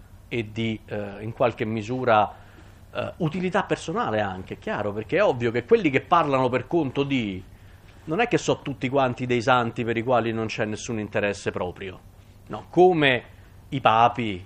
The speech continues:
i cardinali e i vescovi, noi sappiamo perfettamente avessero amanti, figli,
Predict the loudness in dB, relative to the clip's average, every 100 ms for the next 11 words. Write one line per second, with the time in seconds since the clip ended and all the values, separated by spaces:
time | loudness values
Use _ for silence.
0 | -14 -2 0 0 -2 -6 0 0 0 -2
1 | 0 0 -2 -4 -4 -2 -2 0 0 0
2 | -2 -6 -4 -4 -2 -2 -2 -2 -2 0
3 | 2 2 2 0 -4 -10 -6 -2 -2 -2
4 | -6 -10